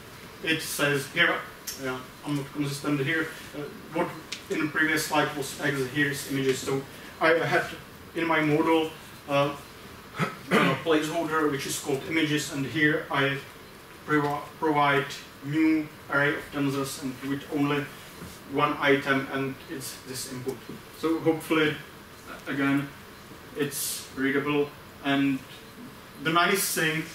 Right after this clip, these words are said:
if, even if you don't want to read this, the take, takeoff from this is that to load the model, uh, in Java, it's just few lines of code.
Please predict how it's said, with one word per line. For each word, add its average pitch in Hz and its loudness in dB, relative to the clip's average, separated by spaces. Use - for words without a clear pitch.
if, 175 2
even 175 2
if - -8
you 165 0
don't 160 4
want 160 2
to 156 2
read 147 4
this, - 0
the 156 -4
take, 170 2
takeoff 165 2
from 151 0
this 147 2
is 147 0
that 143 6
to 151 2
load 170 6
the 160 4
model, 160 6
uh, 147 2
in 151 2
Java, 143 4
it's - -4
just - -2
few 156 2
lines 139 4
of - -12
code. 131 2